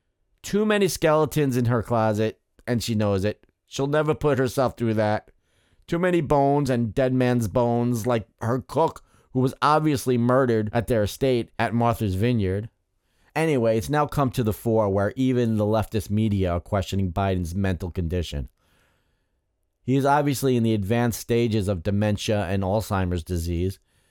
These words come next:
maybe even syphilis. Throw that possibility in there for good measure. Either way, he's on his way out of the race right now.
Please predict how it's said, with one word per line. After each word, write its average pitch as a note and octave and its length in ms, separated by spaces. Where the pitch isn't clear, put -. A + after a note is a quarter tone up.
maybe C#3+ 280
even B2+ 320
syphilis. F#2+ 760
Throw C3 200
that B2 220
possibility G2+ 800
in F#2+ 140
there F#2+ 160
for G2 140
good F#2 180
measure. F2+ 420
Either F3 260
way, C3+ 460
he's C#3+ 300
on E3 240
his D3 140
way B2 260
out A#2+ 220
of G#2+ 80
the G2 80
race G#2+ 380
right E2+ 220
now. D2+ 320